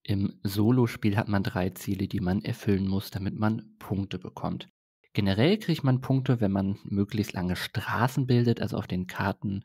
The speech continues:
werden die unterschiedlichen Landschaften durch so weiße Straßen, ähm, getrennt. Wir kriegen pro Landschaft, wählen wir unser größtes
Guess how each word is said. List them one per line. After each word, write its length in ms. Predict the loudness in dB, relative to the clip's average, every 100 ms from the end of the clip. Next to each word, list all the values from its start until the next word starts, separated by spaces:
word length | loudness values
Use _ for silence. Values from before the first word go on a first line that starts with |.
| _
werden 240 | -4 -2 -2
die 100 | -2
unterschiedlichen 580 | -4 -4 -6 -6 -2 0
Landschaften 600 | 0 0 0 -2 -4 -6
durch 260 | -6 -8
so 320 | -4 -4 -4 -6 -8
weiße 420 | -4 -2 -2 -4
Straßen, 800 | -4 0 2 2 0 -2 -2 -4 _ 0
ähm, 360 | 2 4 2
getrennt. 600 | 0 -2 0 2 2 0 -6 _
Wir 120 | -12
kriegen 340 | -6 -2 -2 -2
pro 240 | 0 2
Landschaft, 760 | 4 2 2 2 2 0 -6 -20 _
wählen 280 | -2 2 4
wir 140 | 2 0
unser 300 | 0 2 0
größtes 920 | 0 2 2 2 0 -2 -2 -12 -16